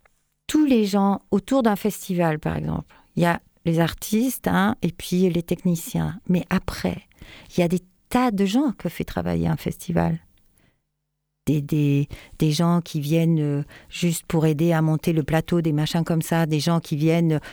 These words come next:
pour la restauration, des gens qui viennent pour couper les billets, des gens qui viennent pour placer les gens, des gens. Ça fait travailler. Et tous ces gens-là, ben, ils ont plus rien. Parce qu'ils sont pas intermittents. Ils ont même pas le statut d'intermittent,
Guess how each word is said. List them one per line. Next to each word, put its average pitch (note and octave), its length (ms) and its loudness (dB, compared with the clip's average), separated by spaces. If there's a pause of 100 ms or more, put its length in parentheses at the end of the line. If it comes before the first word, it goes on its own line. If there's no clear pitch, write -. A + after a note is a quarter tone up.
(120)
pour E3 140 2
la D#3 80 2
restauration, E3 680 0
des D#3+ 140 0
gens E3+ 160 0
qui E3 140 -4
viennent E3 260 2
pour E3+ 140 -2
couper F3 240 -2
les D#3+ 100 2
billets, F3 380 2
des E3 100 0
gens E3 160 0
qui E3 160 -4
viennent E3+ 220 0
pour F#3 180 0
placer F3 260 0
les F#3+ 160 4
gens, F#3 220 0
des D#3+ 100 -2
gens. E3+ 120 0 (400)
Ça G#3+ 140 0
fait A3+ 100 2
travailler. G#3 480 2
Et G3 40 0
tous - 280 -2
ces A#3 200 2
gens-là, F3 520 2 (1200)
ben, E3 80 2
ils E3 160 -2
ont - 20 -2
plus D4+ 200 0
rien. D#3+ 400 2 (500)
Parce G3 100 0
qu'ils - 140 -6
sont F#3 100 2
pas D4+ 220 2
intermittents. F3+ 640 -2 (100)
Ils G3 160 4
ont A3 60 4
même D#4+ 260 2
pas D4+ 200 0
le G#3 60 -4
statut F#3 360 -6
d'intermittent, E3 520 -2